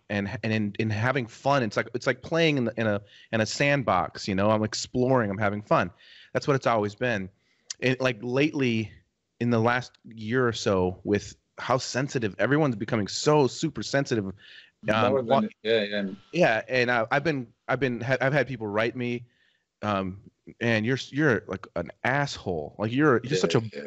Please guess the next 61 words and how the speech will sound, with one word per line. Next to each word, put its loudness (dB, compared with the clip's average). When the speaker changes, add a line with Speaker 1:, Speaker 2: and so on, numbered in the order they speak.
Speaker 2:
yeah. -10
Speaker 1:
like, 2
do -6
you 0
Speaker 2:
Oh, -2
Speaker 1:
realize 6
that, 0
Speaker 2:
yeah. -6
Speaker 1:
that 2
Speaker 2:
Yeah, -4
Speaker 1:
you -2
Speaker 2:
me -4
Speaker 1:
make -2
a 0
Speaker 2:
too. -10
Speaker 1:
career 0
out 2
of -6
being -2
a -2
bully?" 2
That's -2
what -4
they 0
said. 2
"You're 2
just 2
a 4
bully. 2
That's 0
all, 4
that's 0
all." 4
And -2
I'm -2
like, -4
"What -6
are 10
you 8
talking 0
about?" -2
And, 2
um, 0
so 6
there, 6
it's -6
been -2
weird. -2
It's -20
been -2
strange. 0
I 4
mean, 2
Speaker 2:
I've 2
been 4
threatened -2
twice. -4
Speaker 1:
Oh, 4
Speaker 2:
They 6
Speaker 1:
yeah? 2
Speaker 2:
were 0